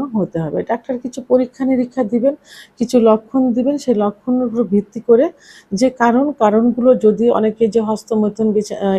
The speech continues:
ইত্যাদি কারণেও কিন্তু মেয়েদের এই যৌন অক্ষমতা হয়, ধূমপান, মদ্যপান, এইগুলো থেকে দূরে থাকার চেষ্টা,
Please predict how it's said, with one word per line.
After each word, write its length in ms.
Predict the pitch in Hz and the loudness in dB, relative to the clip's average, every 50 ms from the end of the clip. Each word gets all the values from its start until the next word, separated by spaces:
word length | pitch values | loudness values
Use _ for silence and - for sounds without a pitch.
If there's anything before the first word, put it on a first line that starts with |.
| - | -2
ইত্যাদি 320 | - 214 - 220 208 202 208 | -4 -2 0 0 0 0 0
কারণেও 380 | - 208 202 202 208 214 214 | 0 2 2 2 2 2 0
কিন্তু 340 | 208 - - 202 202 196 202 190 | 0 -2 -2 -4 -2 0 0 0
মেয়েদের 380 | 190 190 190 185 170 185 185 180 | 0 2 0 2 2 2 2 2
এই 200 | - - 190 180 | 0 -2 -2 -2
যৌন 220 | 180 185 185 180 175 | 0 0 0 0 -2
অক্ষমতা 560 | 175 175 175 _ - 180 175 170 170 - 175 | -4 -6 -8 _ -8 -6 -6 -6 -6 -8 -8
হয়, 200 | 180 208 277 311 - _ _ _ _ _ _ - _ _ 220 214 | -8 -8 -8 -10 -12 _ _ _ _ _ _ -20 _ _ 0 2
ধূমপান, 360 | 233 233 226 214 214 208 214 | 4 4 4 2 2 2 2
মদ্যপান, 460 | 202 190 190 190 175 180 196 - 214 208 - - | 2 0 0 -2 -2 -4 -4 -2 -4 -4 -4 -2
এইগুলো 400 | - 226 226 202 254 247 277 302 302 302 - _ _ _ _ _ _ _ | 0 0 0 0 0 2 2 2 2 0 -6 _ _ _ _ _ _ _
থেকে 180 | 247 247 - 240 | -10 -2 -2 0
দূরে 240 | 196 214 214 233 233 | 2 2 4 4 2
থাকার 300 | 233 247 240 240 247 240 | 2 0 -2 -4 -4 -4
চেষ্টা, 260 | - - 226 - - | -4 -6 -6 -6 -8